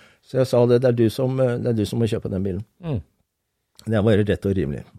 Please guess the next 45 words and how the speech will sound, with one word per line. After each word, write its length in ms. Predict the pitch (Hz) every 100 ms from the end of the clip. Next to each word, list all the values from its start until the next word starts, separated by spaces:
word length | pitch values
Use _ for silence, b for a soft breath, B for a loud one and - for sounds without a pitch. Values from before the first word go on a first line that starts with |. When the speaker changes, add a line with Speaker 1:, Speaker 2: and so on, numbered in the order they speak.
| -
Speaker 1:
Han 80 | -
hadde 120 | 143
Speaker 2:
Mm. 40 |
Speaker 1:
jo 60 | 135
penger 300 | 185 196 104
til 140 | 98 87
det 80 | 87
også, 200 | - 110
han, 800 | 123 127 113 127 127 135 127 135 _ _
Speaker 2:
Mm. 140 | 139 - 120
Speaker 1:
han 100 | 127
fyren, 220 | 151 165
men, 200 | 170 151
eh, 260 | 143 143 139
av 140 | 147 151
en 60 |
eller 100 | 135
annen 80 | 135
grunn 220 | 135 143
så, 160 | - 147 143 143 139 127 120 -
men 180 | - 135
så, 300 | - 156 151
så 160 | 139 -
sa 200 | - 113
han 100 | 135
nei, 180 | 120 127
han, 220 | 127 127 123
eh, 800 | 123 127 135 123 123 - 120 123
ville 160 | 104
at 80 | 113
jeg 140 | 107 101
skulle 200 | 107 117
prøve 220 | 110 95
på 100 | -
det 120 | 101
da. 60 | -
Så, 400 | - 165 165 143 131 _ _ -
Speaker 2:
Mm. 100 | 156
Speaker 1:
så 300 | - - - - -
tok 160 | 113 104
jeg 100 | 104
bare 220 | 98 98
ringte 320 | 101 82 85
Jørgen, 340 | 87 104 135 135
og, 220 | 120